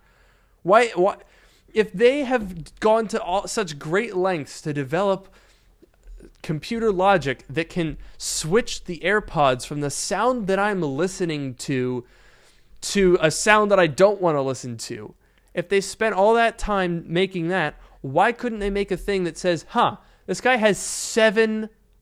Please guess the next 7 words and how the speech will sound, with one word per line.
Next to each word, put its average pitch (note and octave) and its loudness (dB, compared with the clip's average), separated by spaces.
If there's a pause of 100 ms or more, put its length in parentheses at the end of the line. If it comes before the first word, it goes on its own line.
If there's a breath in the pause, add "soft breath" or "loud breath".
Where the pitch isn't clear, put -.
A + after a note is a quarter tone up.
(120)
identical F3+ 0
contacts. C#3+ -4 (1000)
Maybe B3 0
they're A3 4
the G3 -4
same A3 -4
person. - -10